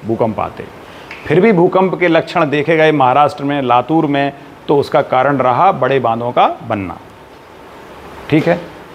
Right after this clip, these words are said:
क्लियर है? तो परीक्षा में इतने प्रकार के प्रश्न पूछे जाते हैं। भूकंपीय तरंगों के बारे में कल हमने पढ़ा था, तो उसमें तरंगों की हमने स्पीड पढ़ी थी।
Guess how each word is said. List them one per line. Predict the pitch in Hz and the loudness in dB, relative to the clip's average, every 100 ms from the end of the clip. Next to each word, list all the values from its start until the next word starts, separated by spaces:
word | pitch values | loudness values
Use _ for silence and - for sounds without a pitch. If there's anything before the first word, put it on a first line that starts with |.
| - - | -20 -6
क्लियर | 127 147 156 | 0 4 4
है? | 147 226 - - - - - - - - - - - | 2 -2 -8 -18 -20 -20 -20 -20 -20 -18 -16 -18 -6
तो | 165 | -4
परीक्षा | - 151 156 180 | 0 0 0 2
में | 180 175 | 2 2
इतने | 165 190 | 2 0
प्रकार | 190 180 156 156 | 2 2 4 2
के | 170 | 0
प्रश्न | 165 139 170 | -2 -2 -4
पूछे | 151 131 139 | -6 -4 -2
जाते | 104 92 - | -2 -4 -8
हैं। | 85 - - - - - - - - - - - | -18 -20 -20 -20 -20 -20 -20 -20 -20 -20 -10 0
भूकंपीय | 123 196 202 226 220 | 2 4 2 2 2
तरंगों | 196 180 185 196 | 4 2 4 4
के | 190 | 4
बारे | 165 175 | 4 4
में | 180 | 2
कल | 175 170 | 2 2
हमने | 175 180 | 2 0
पढ़ा | 160 151 | 4 4
था, | 147 160 | 4 0
तो | 160 165 | 0 -2
उसमें | 151 160 147 - - - | -2 -2 -4 -4 -6 0
तरंगों | 151 160 175 | 0 2 2
की | 170 160 | 2 0
हमने | 131 156 147 | 2 2 0
स्पीड | 131 - 170 175 | 0 2 2 4
पढ़ी | 156 139 135 | 2 2 0
थी। | 117 | -2